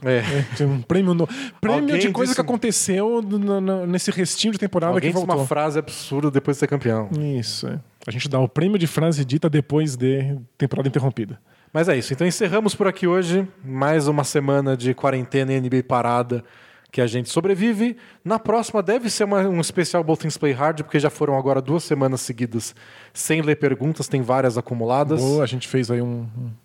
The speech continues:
Speaker 2: um, um bolado de, de coisas pra responder.
Speaker 1: Isso, então a gente vai a próxima semana com Both Things Play Hard, depois, sei lá, a gente pensa no que aparecer.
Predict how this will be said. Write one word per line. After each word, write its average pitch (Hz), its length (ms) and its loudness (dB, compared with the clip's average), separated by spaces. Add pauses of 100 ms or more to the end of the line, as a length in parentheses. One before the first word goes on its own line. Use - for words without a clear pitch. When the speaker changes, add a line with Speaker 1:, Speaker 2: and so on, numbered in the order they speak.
Speaker 2:
um, 131 40 -8 (440)
um 110 60 0
bolado 123 600 2
de, 120 380 -2
de 117 600 -2
coisas 127 200 2
pra 120 140 0
responder. 123 500 2 (120)
Speaker 1:
Isso, 110 400 -10
então 107 180 -2
a 135 60 4
gente 135 180 -2
vai 135 260 2
a 131 60 4
próxima 135 460 0
semana 123 400 -2
com 202 160 -4
Both 226 140 0
Things 214 120 -2
Play 214 140 0
Hard, 180 240 0
depois, 175 340 0
sei 139 140 0
lá, 120 80 4
a 120 40 4
gente 135 220 -6
pensa 117 240 -4
no 110 80 -8
que - 100 -14
aparecer. 104 380 -12